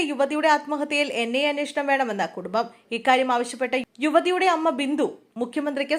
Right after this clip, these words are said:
സംസ്ഥാന പോലീസ് മേധാവിക്കും കത്തയച്ചു. മകൾ ആത്മഹത്യ ചെയ്തത് മതപരിവർത്തന ശ്രമം മൂലമാണെന്ന് മാതാവ്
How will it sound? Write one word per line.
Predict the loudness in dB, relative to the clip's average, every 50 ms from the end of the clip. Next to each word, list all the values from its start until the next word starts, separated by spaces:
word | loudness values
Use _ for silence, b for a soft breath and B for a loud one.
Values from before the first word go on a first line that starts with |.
| -2 -2
സംസ്ഥാന | -4 -4 -2 -2 -2 0 2
പോലീസ് | 0 0 0 0 -4 -4
മേധാവിക്കും | -2 2 2 2 2 0 -6 -8 -6 -4 -4
കത്തയച്ചു. | -4 -2 -2 -4 -4 -4 -4 -4 -4 -4 B B B B -6 -4
മകൾ | -2 0 0 0 2 2 0 0
ആത്മഹത്യ | 0 -2 -4 -6 -4 -4 -4 -4 -2 -2
ചെയ്തത് | 0 0 2 2 2 2 2 0
മതപരിവർത്തന | -2 -2 -2 -2 -2 -2 -2 -2 -2 -2 -2 -4 -4 -4 -4 -4
ശ്രമം | -4 -4 -4 -2 0
മൂലമാണെന്ന് | 0 0 0 2 2 2 2 2 0 -2 -4 B B B B B B B _ _ 0 2
മാതാവ് | 4 4 6 6 4 4 4